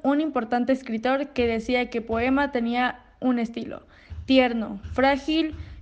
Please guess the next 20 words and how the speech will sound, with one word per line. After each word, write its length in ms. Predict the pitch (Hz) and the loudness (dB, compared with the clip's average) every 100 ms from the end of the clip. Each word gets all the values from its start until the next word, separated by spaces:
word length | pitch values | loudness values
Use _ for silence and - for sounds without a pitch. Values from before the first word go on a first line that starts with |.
| - | 0
vivido, 560 | 254 269 294 311 330 - | 2 4 4 4 2 0
humanismo 720 | 254 240 247 277 285 311 320 - | 0 0 0 0 2 0 0 -2
y 120 | 240 | 0
matizado. 680 | 233 226 220 226 202 - 202 - - - - - - _ _ _ _ - | 0 -2 -2 -2 -2 -6 -12 -16 -20 -20 -20 -20 -20 _ _ _ _ 2
El 160 | 277 | 2
Cantar 340 | 277 294 285 330 | 4 2 4 4
del 180 | 381 | 2
Exilero 760 | 370 - 240 233 233 240 247 - - | 0 -2 0 2 2 0 -2 -4 0
cuenta 360 | 302 320 359 | 2 4 2
cómo 220 | 349 311 | 2 -2
el 160 | 320 302 | -2 0
rey 200 | 269 277 | 2 2
Alfonso 500 | 285 285 262 262 277 | 0 0 -2 0 -2
sexto 500 | 269 226 - 247 247 - | -2 -6 -4 -2 -2 -2
expulsó 500 | 254 - 269 262 285 | -8 -4 -4 0 -2
injustamente 840 | 277 285 277 262 247 247 269 262 | -2 -4 -4 -2 -2 -2 0 0
al 200 | 240 226 | 0 -2
Cid 180 | 233 247 | -4 -4
de 140 | 240 | -4
Castilla. 520 | 240 214 - 220 113 | -4 -8 -8 -8 -8